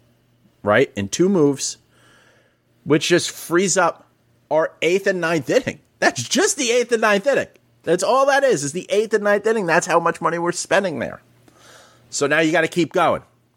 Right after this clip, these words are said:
You've gotta trade Aaron Judge.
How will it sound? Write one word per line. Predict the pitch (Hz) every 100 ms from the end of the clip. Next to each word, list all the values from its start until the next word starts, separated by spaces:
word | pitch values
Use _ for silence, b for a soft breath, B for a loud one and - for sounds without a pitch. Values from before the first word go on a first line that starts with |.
| _ _ _ _ _ _ _ _ - _ _ _ _ _ _ _
You've | 110 101
gotta | 175 156 156
trade | - 139
Aaron | 123 113 98
Judge. | 87 69 - -